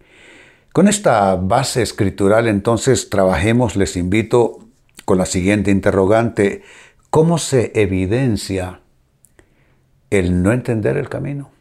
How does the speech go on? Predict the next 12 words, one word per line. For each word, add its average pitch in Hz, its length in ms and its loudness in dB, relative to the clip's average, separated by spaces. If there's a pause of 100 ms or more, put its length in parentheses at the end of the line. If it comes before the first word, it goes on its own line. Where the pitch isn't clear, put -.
(120)
Es - 60 -14
decir, - 420 -8 (240)
¿cómo, 165 560 0 (440)
qué, - 200 -4
qué 156 120 0
son 170 260 2
las 139 160 2
señas, 135 720 2
cuáles 131 300 0
son 135 200 0
los 104 160 -4
signos 101 720 -2